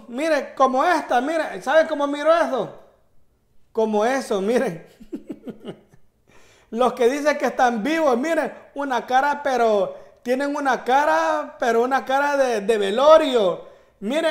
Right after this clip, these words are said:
allá está el pobre señor con una banderita, mire. Y la otra señora que está embarazada descansando debería estar. Miren, tiene una gran cara de velorio esto. Cuando fueron, y miren, nuevas ideas. Arras,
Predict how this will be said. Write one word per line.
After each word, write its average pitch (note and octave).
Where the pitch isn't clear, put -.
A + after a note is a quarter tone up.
allá C4+
está D4
el A3
pobre B3
señor A3+
con A#3+
una A3+
banderita, A3
mire. G#3
Y F#3
la G3
otra G#3
señora G#3+
que G#3+
está G#3
embarazada G#3
descansando A3
debería G3+
estar. A3+
Miren, D4+
tiene C#4
una D4
gran D#4+
cara C#4
de A#3
velorio A3+
esto. C#4
Cuando A3+
fueron, C#4
y C4
miren, E4
nuevas B3+
ideas. A3+
Arras, D4